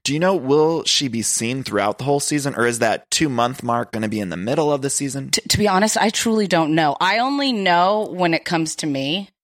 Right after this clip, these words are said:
Speaker 2: and, like, when I stopped seeing her. Um,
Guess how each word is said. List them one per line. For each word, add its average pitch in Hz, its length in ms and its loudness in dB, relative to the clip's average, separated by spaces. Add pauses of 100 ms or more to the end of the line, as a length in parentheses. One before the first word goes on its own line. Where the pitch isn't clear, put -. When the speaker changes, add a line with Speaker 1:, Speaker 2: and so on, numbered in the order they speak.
(100)
Speaker 2:
and, 160 120 0
like, 151 160 0
when 151 180 0
I 147 280 2
stopped 170 400 0
seeing 202 340 -2
her. 226 320 0 (560)
Um, 151 640 0